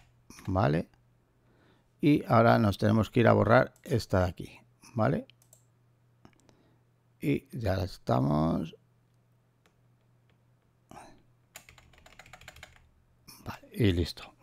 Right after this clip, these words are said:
Nos ponemos, vamos a borrar la línea que nos queda y ya la tenemos. Vale, ahora lo que tenemos que hacer es guardar este archivo con control, control O, escribimos,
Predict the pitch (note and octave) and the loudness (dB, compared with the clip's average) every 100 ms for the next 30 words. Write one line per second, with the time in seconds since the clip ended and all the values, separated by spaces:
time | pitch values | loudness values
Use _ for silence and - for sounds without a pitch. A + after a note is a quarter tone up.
0 | _ - - - G2 F#2 F#2 - F#2 E2+ | _ -8 -8 -4 -2 0 -2 -6 -6 -4
1 | - F2 F#2+ F2+ F#2+ F2 F2 A2 G2+ G#2+ | -2 -4 -2 -2 -2 -2 0 -2 -2 -4
2 | G#2 G#2 G#2+ C#3+ D3 D3 G2+ F2 E2 - | -4 -4 -2 0 2 2 2 2 0 -2
3 | E2 F2 - - - - F2 E2+ F#2+ G#2 | -6 -8 -16 -20 -10 2 4 6 6 4
4 | F#2+ G2+ G#2+ G2+ G2 G#2+ C3 B2 F#2+ F2+ | 4 2 2 2 4 4 6 6 6 4
5 | F2+ F2+ F#2 G#2+ G2+ D3 D3+ D#3 G2 F2 | 4 4 6 4 6 6 8 8 6 4
6 | G2 F#2+ - G2 F2+ - - - - - | 4 2 4 2 2 -4 -20 -20 -10 4
7 | G2 A#2 A2+ C#3 E3+ - _ _ - - | 4 8 10 10 10 4 _ _ -10 -8
8 | - F#2 A#2+ C#3 D3+ E3 | -2 4 6 8 6 2